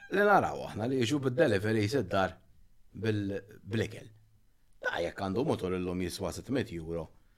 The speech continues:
irid jixxi motor jiswa ħames telef. Mhux ovvja ċarġ flok ikun jien naf two euro biex jagħmellek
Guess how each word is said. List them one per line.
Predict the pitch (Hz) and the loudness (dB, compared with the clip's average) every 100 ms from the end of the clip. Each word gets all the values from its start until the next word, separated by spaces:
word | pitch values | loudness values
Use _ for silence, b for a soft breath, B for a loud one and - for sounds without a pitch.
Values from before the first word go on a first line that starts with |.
| - - | -20 -8
irid | - 113 | 0 2
jixxi | 95 85 - 165 | 0 -2 0 2
motor | 101 85 80 - - - - - - | 0 -2 -6 -10 -20 -20 -20 -20 -2
jiswa | 127 104 101 | 2 2 0
ħames | 82 82 76 - | -4 -6 -6 0
telef. | 196 117 76 - - - - - - - - | 4 4 2 -8 -20 -20 -20 -20 -20 -20 -4
Mhux | 466 330 | 0 2
ovvja | 180 101 120 | 0 2 2
ċarġ | 95 - 90 82 | 2 0 0 -2
flok | - 110 95 107 | -4 -4 -2 -2
ikun | 107 98 110 | -2 0 0
jien | 90 | 0
naf | 98 98 - | 0 0 0
two | 143 | 2
euro | 107 87 85 85 | 2 2 0 0
biex | 85 - | -2 -2
jagħmellek | 92 90 87 | -2 0 -2